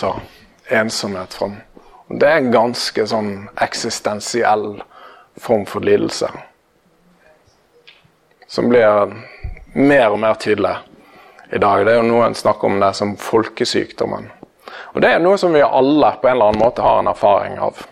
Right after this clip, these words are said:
Hva det vil si å være alene. Stå alene. Ok. Hvor er Gud? Det er jo litt sånn lidelsens problem igjen, da.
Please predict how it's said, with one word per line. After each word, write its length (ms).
Hva 160
det 100
vil 80
si 140
å 60
være 180
alene. 420
Stå 300
alene. 400
Ok. 120
Hvor 400
er 240
Gud? 420
Det 80
er 60
jo 60
litt 120
sånn 200
lidelsens 440
problem 380
igjen, 180
da. 80